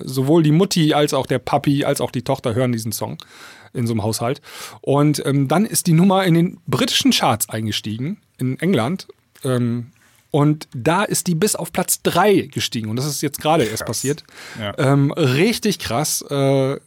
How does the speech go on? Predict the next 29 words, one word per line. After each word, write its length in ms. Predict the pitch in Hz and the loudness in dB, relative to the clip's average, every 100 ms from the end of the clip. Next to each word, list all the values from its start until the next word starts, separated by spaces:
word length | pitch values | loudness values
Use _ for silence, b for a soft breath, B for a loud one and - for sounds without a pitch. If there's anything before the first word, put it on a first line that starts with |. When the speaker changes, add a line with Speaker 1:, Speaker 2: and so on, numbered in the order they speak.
| _ _ - 98 - | _ _ -10 -10 -6
Speaker 1:
in 240 | 165 175 | -4 -4
England 420 | - 247 269 151 127 | 0 2 4 2 0
auch 80 | |
noch 120 | 131 110 | -2 -2
nicht. 180 | 123 | -4
Und 260 | 147 147 151 B B B B | -2 -2 -4 B B B B
jetzt 280 | 165 151 165 | -2 0 0
wird 140 | 208 | 0
das 220 | 220 - | 0 -2
Ding 260 | 175 240 247 | 2 4 4
gerade, 200 | 131 147 | 2 0
ist 100 | 170 | 2
noch 120 | 165 | 2
nicht 180 | 135 - | 2 0
tot. 320 | 214 185 185 _ | 2 2 2 _
Die 80 | - | -8
kriegt, 340 | 135 180 165 - | -2 -2 -4 -6
also 160 | 151 156 | -2 -2
die 160 | 147 175 | -2 -4
ist 220 | - - | -4 -4
aktuell, 640 | 170 - 151 127 175 247 262 | -4 -2 -2 2 2 2 0
also, 160 | 120 113 - | -2 -2 -6
ähm, 600 | 131 127 123 120 120 117 - - _ _ | -4 -2 0 0 -2 -4 -8 -12 _ _
ich 120 | - 139 | -6 -2
hab 80 | |
hier 80 | 143 | 0
gerade 200 | 135 135 | 2 2
die 220 | 123 113 | 2 -2
Spotify-Charts 800 | 113 - 156 151 127 - 131 - | -2 -2 -2 0 -2 0 -2 -4